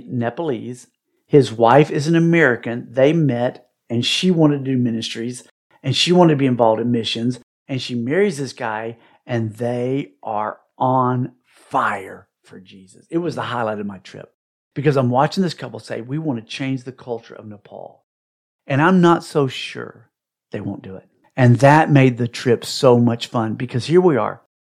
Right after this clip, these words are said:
where we go from Kathmandu to Chitwan, Chitwan to Pokhara, Pokhara, all over these rural areas. And we are sharing the gospel, spreading the gospel, teaching the gospel.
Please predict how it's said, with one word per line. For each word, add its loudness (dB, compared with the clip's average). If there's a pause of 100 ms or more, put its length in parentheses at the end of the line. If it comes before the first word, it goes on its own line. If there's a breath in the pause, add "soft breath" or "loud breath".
(160)
where 2
we -2
go 4
from -6
Kathmandu 2 (380 soft breath)
to -8
Chitwan, 2 (420 soft breath)
Chitwan 2 (440)
to -4
Pokhara, 4 (400)
Pokhara, 2 (100)
all 6
over 6
these -2
rural 0
areas. 0 (120)
And -4
we 0
are -8
sharing -2
the -2
gospel, -6 (400)
spreading 4
the 6
gospel, -6 (340 soft breath)
teaching 2
the 4
gospel. -2